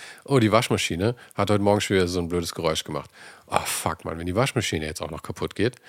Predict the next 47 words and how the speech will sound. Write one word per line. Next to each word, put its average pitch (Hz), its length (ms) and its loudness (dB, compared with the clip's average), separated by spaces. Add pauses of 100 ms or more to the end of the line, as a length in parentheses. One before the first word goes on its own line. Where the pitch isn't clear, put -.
(280)
ich - 160 -4
weiß 110 200 4
nicht, 113 140 2
ob 101 60 2
ich 92 80 -2
jetzt - 160 -6
eine 87 100 -2
neue 85 160 0
Waschmaschine 92 460 0
mir 73 120 -8
gerade 71 340 -6 (360)
leisten 82 340 -4
kann. - 220 -8 (240)
Oh - 100 -8
Mann, 110 180 0
ich - 120 -6
kann 92 120 -4
mir 82 100 -6
nicht 73 160 -8
mal 90 40 -4
eine 87 120 -2
neue 110 200 0
Waschmaschine 98 480 -2
leisten. 78 320 -6
Was 120 140 -4
für 131 100 -2
ein 110 100 2
Loser 151 280 2
bin 87 120 -2
ich 82 140 -4
eigentlich 87 240 -4
im 85 60 -4
Leben, 107 400 0
dass 92 100 -2
ich 95 100 -2
nicht 120 140 -2
mehr 127 100 0
so 104 80 -2
viel - 140 -6
Geld 80 220 -4
habe, 82 100 -6
dass 87 80 -8
ich 90 80 -8
mir 110 80 -2
jetzt - 100 -8
eine 123 80 0
Waschmaschine“, 113 360 -2